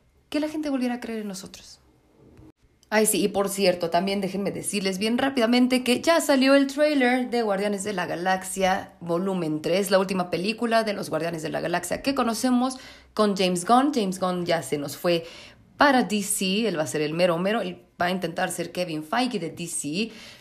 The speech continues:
que ya, por favor, me urge, me urge ver la película de Flash. Me urge, ya, por favor.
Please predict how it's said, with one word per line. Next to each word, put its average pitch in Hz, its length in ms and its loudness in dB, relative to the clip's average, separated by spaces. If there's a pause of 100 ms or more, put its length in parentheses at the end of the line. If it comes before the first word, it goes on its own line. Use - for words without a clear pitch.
(120)
que 170 140 -8
ya, 165 200 6
por 165 140 -4
favor, 160 320 0
me 180 240 -4
urge, 262 680 8
me 220 260 -4
urge 254 500 4
ver 190 200 4
la 190 160 0
película 170 320 -2
de 143 100 -2
Flash. 170 600 2 (440)
Me 185 200 -2
urge, - 560 4
ya, - 400 4
por - 140 -2
favor. - 360 -4